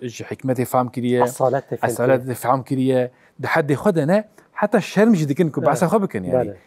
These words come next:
Speaker 1: یا لور او به طاووس هاتنه وصفاندن
Speaker 2: بله.
Speaker 1: یعنی. لی اوی که ام بیشن، اه، قشقا گوخر، او بخود اما دو بجه از وهامه و از وهامه،
Speaker 2: بله.
Speaker 1: موها
Speaker 2: پسی
Speaker 1: کری،
Speaker 2: خود.
Speaker 1: موها کری، پسی خود کری. او کسی که زیاده پسی خود ددن جی،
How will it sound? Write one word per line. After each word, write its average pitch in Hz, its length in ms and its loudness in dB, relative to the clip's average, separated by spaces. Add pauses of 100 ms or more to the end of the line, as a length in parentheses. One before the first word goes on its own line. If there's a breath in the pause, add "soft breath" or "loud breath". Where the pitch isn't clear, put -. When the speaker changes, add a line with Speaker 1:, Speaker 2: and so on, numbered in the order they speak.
(120)
Speaker 1:
یا 156 100 4
لور 165 420 2
او 160 140 6
به 151 140 0
طاووس 147 600 0 (180)
هاتنه 117 360 -2
وصفاندن 98 560 -6
Speaker 2:
بله. 87 60 -10
Speaker 1:
یعنی. 151 260 -4 (360 soft breath)
لی 139 100 0
اوی 165 200 6
که 151 300 2 (100)
ام 135 140 -2
بیشن، 139 440 -2
اه، 120 180 -2
قشقا 127 540 -2 (220)
گوخر، 190 360 0 (580 soft breath)
او 143 100 2
بخود 135 460 -2 (320)
اما 139 240 0
دو 120 120 -4
بجه 123 180 -2
از 123 140 2
وهامه 139 340 0
و 147 140 -4
از 120 140 -2
وهامه، 131 360 0
Speaker 2:
بله. - 0 -
Speaker 1:
موها 131 340 2
Speaker 2:
پسی 160 120 -2
Speaker 1:
کری، 156 120 4
Speaker 2:
خود. 139 100 4
Speaker 1:
موها 120 200 4
کری، 151 180 -4
پسی 131 280 -6
خود 131 200 -6
کری. 143 140 -4 (800 loud breath)
او 214 120 6
کسی 208 300 2
که 143 140 -4
زیاده 156 260 2
پسی 156 300 -4
خود 147 460 -8
ددن 170 260 2
جی، 220 280 -2